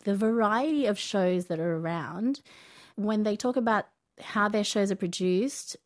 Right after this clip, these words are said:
and the topics of their shows, it has so little intersection with mainstream broadcast. They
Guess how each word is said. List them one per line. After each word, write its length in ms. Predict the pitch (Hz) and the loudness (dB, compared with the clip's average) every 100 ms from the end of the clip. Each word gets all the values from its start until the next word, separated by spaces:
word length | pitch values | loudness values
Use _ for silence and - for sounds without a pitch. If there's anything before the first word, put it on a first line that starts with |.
| - | -6
and 300 | 185 180 180 | -2 0 0
the 80 | 185 | -4
topics 480 | - 196 254 254 233 | -4 -2 -2 -2 -4
of 80 | |
their 120 | 208 196 | -2 -2
shows, 460 | - 180 196 226 - _ _ _ | 0 0 2 0 -4 _ _ _
it 240 | - 208 - | -6 -6 -6
has 640 | - 214 214 196 - - - _ | -6 -4 -4 -6 -10 -14 -18 _
so 460 | - - - 233 254 | -14 -8 0 2 4
little 840 | 294 277 240 226 214 190 208 302 - _ - | 2 2 4 4 4 2 2 -2 -6 _ -6
intersection 840 | 208 202 190 202 - - 202 190 | -4 -4 -6 -6 -6 -4 -2 0
with 180 | 180 180 | 0 0
mainstream 580 | 185 170 180 - 190 175 | -2 -2 -4 -4 -4 -2
broadcast. 840 | 160 160 - 160 143 294 - - _ _ _ _ _ - | -2 -4 -6 -8 -8 -10 -14 -20 _ _ _ _ _ -10
They 420 | 185 202 196 202 | -2 0 0 -4